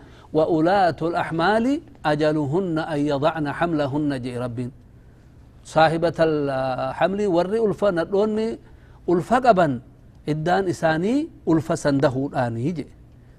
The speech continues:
Yoo, "وإن كانت من غير ذوات الحيض"، yoo nadhittiin ulfan ta'in ulfa sii mihi, haydi warran agarre yoo taate hoo.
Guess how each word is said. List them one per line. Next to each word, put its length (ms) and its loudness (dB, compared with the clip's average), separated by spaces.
Yoo, 240 6
"وإن 300 6
كانت 380 6
من 240 4
غير 260 6
ذوات 340 6
الحيض"، 560 0
yoo 260 2
nadhittiin 640 -2
ulfan 380 0
ta'in 200 -2
ulfa 260 -2
sii 180 -2
mihi, 260 0
haydi 340 0
warran 320 0
agarre 260 2
yoo 120 6
taate 280 0
hoo. 160 0